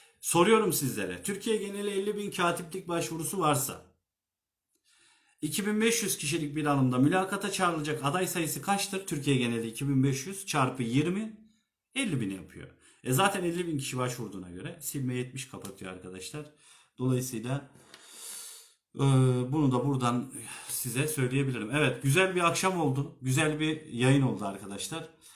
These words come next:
Tabi ara ara beni sinirlendiren adımlar çıksa da benim, e, ne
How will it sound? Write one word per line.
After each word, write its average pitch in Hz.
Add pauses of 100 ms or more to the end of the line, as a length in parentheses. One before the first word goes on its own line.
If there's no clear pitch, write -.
(220)
Tabi 139
ara 143
ara 143
beni 143
sinirlendiren 135
adımlar 131
çıksa 139
da 131 (500)
benim, 135
e, 110
ne 135